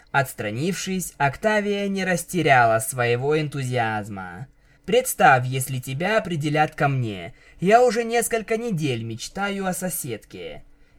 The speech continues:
Винил подняла брови. "Стоп, правда?" "Да". Ох, это было бы изумительно.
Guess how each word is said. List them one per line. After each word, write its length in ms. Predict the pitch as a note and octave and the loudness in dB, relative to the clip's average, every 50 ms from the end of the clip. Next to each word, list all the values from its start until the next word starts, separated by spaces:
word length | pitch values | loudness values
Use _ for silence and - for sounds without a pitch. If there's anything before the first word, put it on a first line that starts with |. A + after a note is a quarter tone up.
| - - | -14 -8
Винил 480 | C3+ B2 B2 B2 B2+ D3 F3+ G3 F#3 | -6 -4 -4 -2 -2 -2 -2 -2 -2
подняла 600 | - F#3 F3+ E3 E3 E3+ E3+ D3 C3 B2 A#2+ A#2 | 0 0 0 0 0 0 2 2 4 4 4 4
брови. 680 | A#2 B2 B2 A#2+ A#2 A2+ G#2+ G2+ F#2 F2 E2 D2+ - - - - - | 2 0 0 0 0 0 -2 -2 -6 -10 -12 -14 -16 -18 -20 -20 -20
"Стоп, 420 | - - - - - - - - - | -16 -14 -12 -4 -2 -2 -2 -2 -8
правда?" 800 | - - G#2+ A#2 C3+ D#3 F3+ F#3 F#3+ A3+ A3 A3 G#3 G#3 G3+ - _ _ _ _ _ _ _ | -12 -6 -2 0 2 2 2 4 4 4 4 4 2 -2 -6 -12 _ _ _ _ _ _ _
"Да". 580 | F3 D#3+ F3+ D#3+ D3+ D3+ D#3 F3 F3 F#3 G3 - - - _ _ - _ | -2 2 6 6 8 6 6 4 2 -2 -8 -12 -18 -20 _ _ -20 _
Ох, 560 | - F#3+ F3+ D#3+ C#3+ B2 A2 G#2 - - - - - - | -4 0 0 0 0 0 -2 -4 -6 -10 -12 -12 -4 0
это 300 | A#3 A3+ A3 - G#3 F3 | 0 2 4 4 2 4
было 320 | D#3+ E3 E3+ E3 E3 E3 | 4 2 4 4 4 4
бы 200 | D3+ D#3 D3+ D3 | 4 4 4 4
изумительно. 1000 | C#3+ C3 C3 C3+ B2+ A#2 A2+ A2 G#2 - A2+ A2 G#2 G#2 G#2 G2+ G2+ G2+ A#2+ - | 4 2 0 0 0 -2 -2 -4 -6 -6 -6 -6 -4 -4 -4 -4 -4 -6 -6 -8